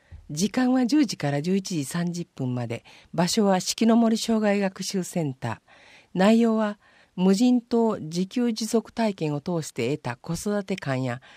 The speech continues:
夫婦の役割についての講話。講師は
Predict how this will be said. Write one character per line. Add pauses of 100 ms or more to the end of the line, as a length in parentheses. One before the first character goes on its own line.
(160)
夫
婦
の
役
割
に
つ
い
て
の
講
話。 (1600)
講
師
は